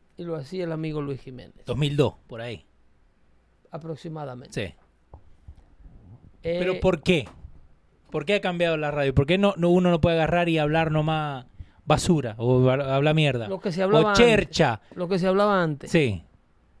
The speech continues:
Speaker 1: Por un sinnúmero de razones, mira.
Speaker 2: Ujú.
Speaker 1: Eh, en aquella ocasión,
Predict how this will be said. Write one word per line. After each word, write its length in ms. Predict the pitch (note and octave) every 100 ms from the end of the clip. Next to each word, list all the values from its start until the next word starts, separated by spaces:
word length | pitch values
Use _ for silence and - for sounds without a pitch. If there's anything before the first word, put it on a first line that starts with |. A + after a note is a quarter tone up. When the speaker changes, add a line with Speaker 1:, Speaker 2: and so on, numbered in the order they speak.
| _ _ _ -
Speaker 1:
Por 140 | G3+
un 100 | B3+
sinnúmero 500 | C4 C#4+ C#4 D4 C4+
de 80 | B3
razones, 640 | G3+ F#3 - F#3+ D#3 C3 C3+
mira. 320 | E3 C#3+ -
Speaker 2:
Ujú. 300 | D#3+ C3+ C3 A2 - - - - - - - - - - _ - - -
Speaker 1:
Eh, 500 | F3 F3 F3 E3+ E3+ -
en 140 | F#3+
aquella 380 | G3+ E3+ C4 D4+
ocasión, 720 | C#4 B3 - B3 A#3 G3 F3